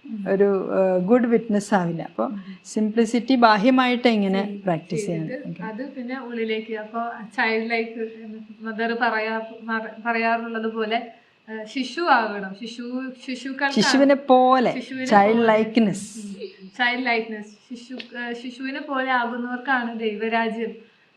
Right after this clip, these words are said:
Speaker 1: ആ, ദൈവരാജ്യം കിട്ടാം. അപ്പോ, ആ, ആ ശിശുവിനെ പോലെ ആകാം. അവര് സിമ്പിൾ ആണ്. ഇത് വളരെ സിമ്പിൾ ആണ്, ഇന്നസെന്റ് ആണ്. ആ-, ആദ്യത്തെ പോയിന്റ് മദർ പറഞ്ഞത് നിഷ്കളങ്കത.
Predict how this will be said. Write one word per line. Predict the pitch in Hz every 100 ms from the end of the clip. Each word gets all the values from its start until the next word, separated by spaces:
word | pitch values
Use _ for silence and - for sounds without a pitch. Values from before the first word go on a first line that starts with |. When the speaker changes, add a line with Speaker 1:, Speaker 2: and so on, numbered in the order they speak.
| - 214
Speaker 1:
ആ, | 208 202 202 214
ദൈവരാജ്യം | 226 226 233 233 226 226 233 233
കിട്ടാം. | 202 - - - 214
അപ്പോ, | 220 247 262 247 -
ആ, | 233 233
ആ | 233 254 294 294
ശിശുവിനെ | 277 269 269 277
പോലെ | 294 302 294
ആകാം. | 294 254
അവര് | 240 226 269
സിമ്പിൾ | 269 277 247 - 294
ആണ്. | 233 196 190 - _ _ -
ഇത് | 240
വളരെ | 247 247 262
സിമ്പിൾ | 262 226 247 247
ആണ്, | 233 233
ഇന്നസെന്റ് | 220 208 214 - 240 233 226
ആണ്. | 208
ആ-, | 202 208 202 240
ആദ്യത്തെ | 233 233 254 285
പോയിന്റ് | - 247 233 226 226 226
മദർ | 233 214 220
പറഞ്ഞത് | 220 226 214 220 208 208 - _
നിഷ്കളങ്കത. | 240 247 - - 262 240 226 220